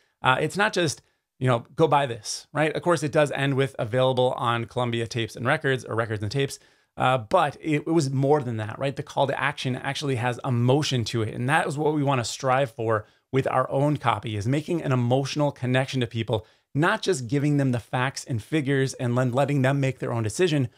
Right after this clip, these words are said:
We want to appeal to their psychology and influence them that this is the right decision for them. So how's this working out for John Mayer? Well, obviously this is only one ad, but he is number seven currently on the top albums inside of Apple Music.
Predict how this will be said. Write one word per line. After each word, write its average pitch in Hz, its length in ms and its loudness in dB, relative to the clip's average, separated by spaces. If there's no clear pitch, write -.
We 147 60 0
want 196 180 2
to 147 60 2
appeal 147 460 0
to - 120 -6
their 123 160 0
psychology 117 760 -2
and 123 140 -2
influence 151 640 0
them 120 300 0
that 101 180 -2
this 151 180 2
is 135 160 -2
the 120 120 0
right 120 200 0
decision 107 420 -2
for 185 280 2
them. 101 260 -6
So 180 120 8
how's 170 220 4
this 170 160 0
working 160 260 0
out 165 160 2
for 175 120 -6
John 170 280 0
Mayer? 170 200 -2
Well, 170 100 2
obviously 156 460 -2
this 135 180 -6
is 147 100 -4
only 135 300 0
one 120 400 0
ad, 147 340 0
but 160 160 2
he 175 160 0
is 185 120 2
number 175 260 -2
seven 156 420 0
currently 143 420 -2
on 127 140 -2
the 123 60 -2
top 120 320 0
albums 123 460 0
inside 117 420 -2
of 113 80 -8
Apple 110 260 -2
Music. 156 380 0